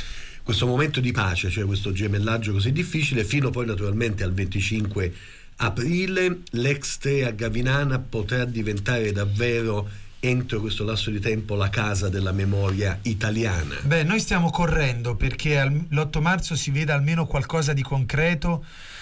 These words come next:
Speaker 2: su questo memoriale del terzo millennio che vogliamo realizzare a Firenze, che riguarda la storia di Firenze, la storia di Tosca-, della Toscana in generale,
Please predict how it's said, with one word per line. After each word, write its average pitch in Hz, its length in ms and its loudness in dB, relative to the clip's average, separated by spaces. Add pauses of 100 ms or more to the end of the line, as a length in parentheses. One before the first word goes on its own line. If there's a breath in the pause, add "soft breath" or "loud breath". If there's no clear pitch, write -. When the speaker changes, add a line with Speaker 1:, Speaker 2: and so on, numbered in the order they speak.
(120 loud breath)
Speaker 2:
su - 220 2
questo 165 400 2
memoriale 160 1200 4
del 135 180 0
terzo 151 340 2
millennio 143 760 2
che 127 480 2
vogliamo 127 400 2
realizzare 127 480 2
a 120 40 0
Firenze, 123 760 0 (440 loud breath)
che 147 120 0
riguarda 147 400 2
la 131 100 2
storia 208 360 2
di 170 120 2
Firenze, 160 480 2
la 131 80 2
storia 170 300 2
di 143 100 2
Tosca-, 143 500 0
della 135 220 2
Toscana 175 420 0
in 160 80 2
generale, 139 600 2